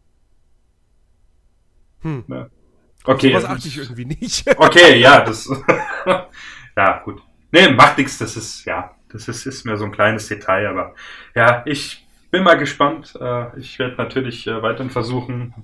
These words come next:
Speaker 2: beim Support, äh, da anzuklopfen und dem mal Feuer unterm Arsch zu machen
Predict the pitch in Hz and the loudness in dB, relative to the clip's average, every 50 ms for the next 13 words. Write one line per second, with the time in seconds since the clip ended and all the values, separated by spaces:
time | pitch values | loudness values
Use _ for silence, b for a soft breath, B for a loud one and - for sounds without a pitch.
0 | - - 113 113 113 113 113 110 110 - - - - 113 - - 117 113 113 113 | -10 -4 -2 -2 -2 -2 -4 -8 -12 -14 -16 -16 -16 -12 -6 -4 -2 -2 -2 -2
1 | - - - - 107 104 104 104 104 104 107 - 107 107 - - 110 - - 110 | -6 -10 -12 -10 -8 -8 -8 -6 -6 -6 -6 -8 -10 -12 -14 -14 -14 -10 -8 -8
2 | 107 - - - 107 101 104 104 104 101 - - 104 104 107 107 107 - - 131 | -8 -8 -10 -16 -16 -14 -14 -14 -14 -14 -14 -14 -12 -8 -8 -8 -6 -2 -2 -2
3 | 139 143 139 147 135 127 127 127 123 - - 127 120 113 113 117 120 - | -2 -2 -2 -2 -2 0 -2 -4 -4 -4 -6 -8 -6 -8 -8 -10 -12 -16